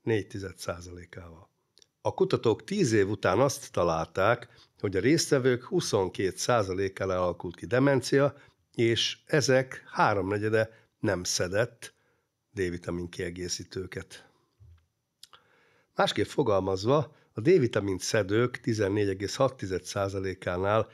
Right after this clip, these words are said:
demencia fejlődött ki, míg a D-vitamint nem szedőknél ez az arány huszonhat százalék volt. A tizennégy, huszonhat. További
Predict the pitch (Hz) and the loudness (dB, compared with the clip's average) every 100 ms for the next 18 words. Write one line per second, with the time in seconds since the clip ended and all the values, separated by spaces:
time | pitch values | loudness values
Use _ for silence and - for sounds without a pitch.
0 | - _ - 85 85 90 - 110 123 135 | -20 _ -6 -4 -2 -2 -2 2 2 4
1 | 143 151 - 170 170 - _ - 98 95 | 4 2 4 2 2 -10 _ -6 -4 2
2 | 156 147 113 101 98 92 - 127 202 190 | 4 4 4 2 0 0 2 4 4 2
3 | - 135 131 127 123 117 113 110 113 113 | 2 4 4 4 4 4 2 2 2 2
4 | 110 - - 120 92 82 90 - 92 87 | 0 -4 -4 -2 -2 -2 -4 -4 -4 -4
5 | 82 82 - - - _ - _ _ - | -8 -14 -18 -18 -20 _ -20 _ _ -6
6 | 143 151 143 143 139 123 - _ - - | -2 2 4 6 4 2 -12 _ -8 -6
7 | 92 87 85 _ _ _ _ _ _ _ | -6 -8 -16 _ _ _ _ _ _ _
8 | _ _ _ _ - 254 226 113 107 135 | _ _ _ _ -2 2 6 4 6 6
9 | 156 | 4